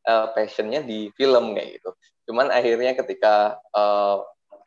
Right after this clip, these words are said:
ketika balik ke Banyuwangi terus lebih ke teman-teman banyak yang mengajak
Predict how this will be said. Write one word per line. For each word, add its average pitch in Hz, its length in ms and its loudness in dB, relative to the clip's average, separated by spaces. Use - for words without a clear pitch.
ketika - 240 -2
balik 110 300 2
ke 113 40 -2
Banyuwangi 107 380 -2
terus - 220 -4
lebih 113 280 -2
ke 117 140 -2
teman-teman 104 400 -6
banyak 104 260 -2
yang 104 220 -4
mengajak 101 340 -4